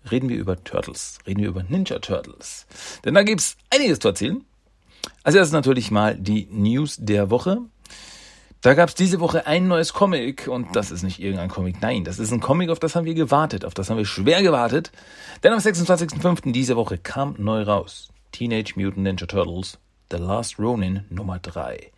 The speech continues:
Das dritte Heft dieser fünfteiligen Miniserie, die einschlägt wie eine Bombe. Äh, die einfach knallt und wirklich und,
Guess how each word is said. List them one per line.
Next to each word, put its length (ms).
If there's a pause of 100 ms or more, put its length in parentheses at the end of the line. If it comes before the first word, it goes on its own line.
(400)
Das 280
dritte 320
Heft 400
dieser 280
fünfteiligen 720
Miniserie, 920
die 400 (2500)
einschlägt 540
wie 60
eine 100
Bombe. 320 (160)
Äh, 260
die 300
einfach 400
knallt 500
und 420
wirklich 720
und, 340